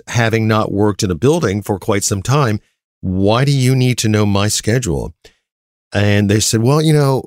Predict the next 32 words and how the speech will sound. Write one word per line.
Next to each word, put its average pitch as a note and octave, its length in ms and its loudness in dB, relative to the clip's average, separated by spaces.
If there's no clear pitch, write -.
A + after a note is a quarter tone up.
we C#3 140 2
don't F#3 200 0
need C#3+ 140 0
to B2+ 60 0
know A#2+ 140 2
every G#2 220 0
detail. A2 420 0
It's F#2+ 100 -2
just, G#2 180 -2
you G2 80 -2
know, F#2 60 0
you A#2 220 2
can A2+ 180 0
use A#2 300 2
all A#2 280 0
of A#2 60 -2
these G#2 220 0
really A2+ 480 0
tricky D3 440 -2
and A#2 140 0
peculiar G#2+ 540 0
ways A#2 500 2
to, F2 240 -4
you E2+ 80 -2
know, D2+ 80 0
shield B2 800 0
some A#2+ 240 0
information A2 760 0
and D2+ 180 -2
share G#2+ 540 0
some A2+ 240 -2
information." G#2+ 760 0